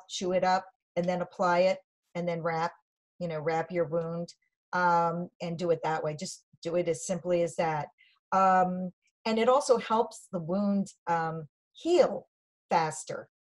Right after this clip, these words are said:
And, you know, so it's, it's really an all-around great thing to have. You can have some with you, you know, when you go on a, a, a hike or something, just put some in your pocket. Um, you know,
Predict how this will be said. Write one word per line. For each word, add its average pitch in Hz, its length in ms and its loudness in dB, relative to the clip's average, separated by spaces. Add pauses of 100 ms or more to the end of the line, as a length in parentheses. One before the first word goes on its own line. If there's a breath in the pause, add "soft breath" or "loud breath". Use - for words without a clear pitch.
(140)
And, 190 380 -2 (100)
you 208 200 -4
know, 180 100 0
so 202 180 -2
it's, 202 260 -2
it's 220 180 -6
really 220 380 4
an 165 140 -2 (180)
all-around 190 480 2
great 190 340 0
thing 196 200 -2
to 208 60 -4
have. 170 300 -2 (400)
You 269 120 -4
can 330 220 -2 (440)
have 226 260 -2
some 208 260 0
with 196 240 -2
you, 269 400 2
you 233 120 -2
know, 220 100 -2
when 202 180 0
you 180 80 -2
go 175 240 6
on 214 200 0
a, 214 180 -2
a, 208 220 -2
a 196 60 0
hike 208 280 -2
or 220 80 -6
something, 208 500 -4
just 190 220 -12
put 202 160 -10
some 202 140 -4
in 196 100 -2
your 185 100 -4
pocket. 190 520 0 (500)
Um, 190 400 0
you 208 100 -2
know, 180 120 -2